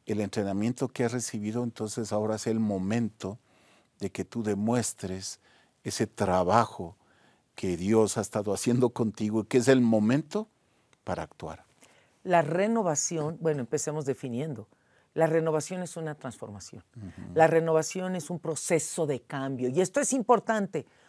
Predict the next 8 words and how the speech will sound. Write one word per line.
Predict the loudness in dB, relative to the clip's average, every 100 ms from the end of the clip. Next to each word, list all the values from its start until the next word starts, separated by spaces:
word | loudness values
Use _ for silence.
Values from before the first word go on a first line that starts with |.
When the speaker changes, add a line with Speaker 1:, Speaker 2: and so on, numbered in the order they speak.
| _ _ 6
Speaker 2:
proceso | 10 10 8 4 4 4 4 0 0
de | 0 0
cambio. | 0 2 0 -2 -4 -8 _ _ _ _ _ _ _ _ _ _
Porque | -4 -2 4 4 4 _ 0
hoy | 2 4
empieza | 2 0 -2 -2 -6
una | -6
renovación | -6 -6 -6 -8 -8 -8 -8